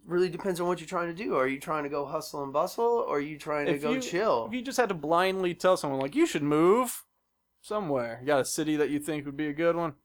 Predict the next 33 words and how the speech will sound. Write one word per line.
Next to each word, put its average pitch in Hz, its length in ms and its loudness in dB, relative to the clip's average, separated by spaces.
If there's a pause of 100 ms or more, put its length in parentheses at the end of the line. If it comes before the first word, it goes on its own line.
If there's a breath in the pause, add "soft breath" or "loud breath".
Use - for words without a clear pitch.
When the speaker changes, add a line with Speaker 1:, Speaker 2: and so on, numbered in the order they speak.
Speaker 1:
Man, 123 120 -14
I'd 123 120 -8
wanna 175 200 -4
go 104 100 -4
to 90 80 -8
Seattle. 87 680 -6 (100)
Speaker 2:
Seattle? 151 580 0
Speaker 1:
I 131 80 -8
think 165 140 -8
Seattle 110 460 0
would 104 120 -10
kick - 220 -18
ass. 98 500 -10
Speaker 2:
It 214 120 -18
could. 170 320 0 (180)
A - 20 -16
lot 135 100 -2
of 147 40 0
Speaker 1:
Because 151 420 2
Speaker 2:
dreary. 127 440 -6 (120)
Speaker 1:
I, 175 220 -4
well, 196 320 -6 (320)
I, - 300 0
I - 40 8
don't 247 200 8
wanna 240 220 6
go 247 180 12
outside. 254 640 10
Speaker 2:
Yeah. 143 260 10
Speaker 1:
I 180 80 8 (180)
mean, 190 100 6
you 208 60 6
know, 226 320 6